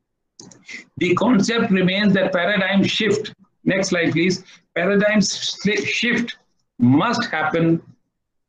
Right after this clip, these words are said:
Last slide, question answer slide please. Yes. Paradigm shift must happen connected to employability, connected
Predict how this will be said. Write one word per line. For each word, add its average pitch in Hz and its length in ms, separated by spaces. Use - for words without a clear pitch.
Last 190 360
slide, 143 260
question 151 300
answer 131 300
slide 117 300
please. 147 200
Yes. 151 420
Paradigm 233 560
shift 214 380
must 196 340
happen 196 640
connected 185 800
to 277 340
employability, 151 1000
connected 185 580